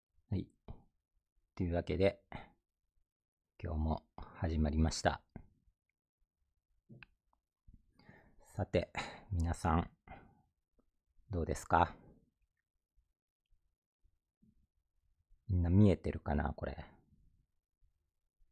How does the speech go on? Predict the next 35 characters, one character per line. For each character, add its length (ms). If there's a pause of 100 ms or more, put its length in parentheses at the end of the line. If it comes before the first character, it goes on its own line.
(440)
ち 60
ょ 40
っ 20
と 20
生 220
配 240
信 280 (140)
久 320
々 220
す 160
ぎ 100
て、 240 (200)
設 360
定 180
が 220 (280)
よ 100
く 120
わ 120
か 140
ん 100
な 80
か 100
っ 60 (100)
た 140
ん 40
で 80
す 120
が。 320 (3500)
見 200
え 60
て 160
る？ 100
み 120
ん 100
な。 220